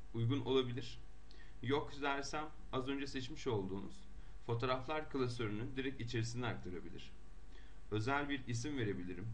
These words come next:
oluşturacağım klasör içine. Bugünün tarihi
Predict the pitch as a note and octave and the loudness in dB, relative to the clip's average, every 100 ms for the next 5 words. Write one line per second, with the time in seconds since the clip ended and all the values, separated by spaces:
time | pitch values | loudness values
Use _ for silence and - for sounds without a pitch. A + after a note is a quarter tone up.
0 | - G#2 G#2 - F#2+ F#2+ F#2+ F#2 - G2 | -2 -2 -2 -2 -4 0 0 0 0 0
1 | G2 G2+ F#2+ - F2+ F2+ A#2+ - - - | 2 0 0 -4 -4 -4 -6 -6 -8 -8
2 | - - - - - - - B2+ C3 C3+ | -6 -6 -6 -6 -6 -6 -2 0 4 4
3 | C3 A#2+ A#2 G#2 F#2+ F#2+ | 4 4 4 6 4 0